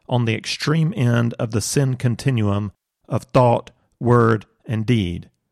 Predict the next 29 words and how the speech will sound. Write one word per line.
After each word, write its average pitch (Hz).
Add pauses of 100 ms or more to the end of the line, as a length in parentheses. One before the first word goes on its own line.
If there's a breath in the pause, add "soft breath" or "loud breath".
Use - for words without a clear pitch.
(640)
These 131
are 139
the 123
extreme 139
deeds 117
of 110
sin. 95 (460)
The 110
sin 214
of 120
coveting, 127 (360)
once 143
fully 143
formed 135
in 120
the 117
human 117
heart, 135
has 113
the 120
power 175
to -
move 127
a 120
person 117 (320)
to -
murder, 110 (420)
to 123
adultery, 117